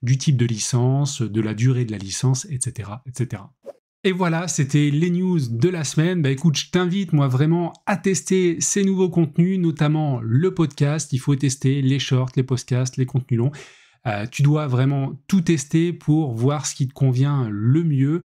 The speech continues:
Et n'hésite pas également à aller dans ton Creator Studio pour, bah, utiliser ces nouvelles stats. Ça te permettra de mieux comprendre ton audience, d'affiner ce que tu proposes et d'apporter un maximum de valeur et donc d'avoir plus de résultats.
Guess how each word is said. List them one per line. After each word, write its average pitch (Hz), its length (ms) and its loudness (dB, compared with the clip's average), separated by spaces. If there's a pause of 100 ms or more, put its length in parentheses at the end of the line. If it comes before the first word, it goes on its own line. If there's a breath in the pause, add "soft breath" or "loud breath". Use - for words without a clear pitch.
(320)
Et 165 80 6
n'hésite 170 400 0
pas 180 280 0
également 160 600 0
à 156 60 0
aller 139 140 2
dans 131 140 0
ton 123 140 0
Creator 139 360 0
Studio 151 360 2
pour, 139 360 0
bah, 104 160 -4
utiliser 127 440 0
ces - 160 0
nouvelles 139 340 2
stats. 175 400 -4
Ça - 180 -2
te 123 60 -4
permettra 120 400 -2
de 110 180 0
mieux 147 100 2
comprendre 131 520 0 (140)
ton 170 180 2
audience, 135 480 0
d'affiner 143 640 2
ce 143 140 -10
que 170 80 -2
tu 165 180 -2
proposes 131 500 0
et 113 40 0
d'apporter 107 380 -8
un 113 80 -4
maximum 113 380 -4
de 104 80 -2
valeur 104 360 -4 (340 loud breath)
et 101 120 -6
donc 110 280 -6 (100)
d'avoir 113 540 -8
plus - 420 -2 (140)
de 123 140 0
résultats. 123 480 -2